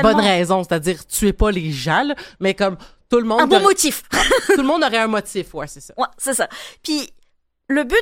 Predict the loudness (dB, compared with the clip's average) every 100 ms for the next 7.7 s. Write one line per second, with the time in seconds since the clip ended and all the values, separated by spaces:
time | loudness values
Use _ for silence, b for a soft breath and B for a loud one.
0 | 0 -4 -2 -4 0 0 0 -2 -4 -4
1 | -4 -4 -2 0 0 0 0 0 -2 -4
2 | -2 0 2 2 0 -2 -2 -2 -2 -4
3 | -2 -2 -4 -4 -2 -2 -2 0 0 0
4 | -2 -2 -2 -6 -10 -4 -2 0 0 -2
5 | -2 -4 2 2 2 -2 -4 -2 0 0
6 | 0 -6 -4 -4 -2 -4 -6 -10 -10 -6
7 | -4 -6 -8 -6 -6 -6 -8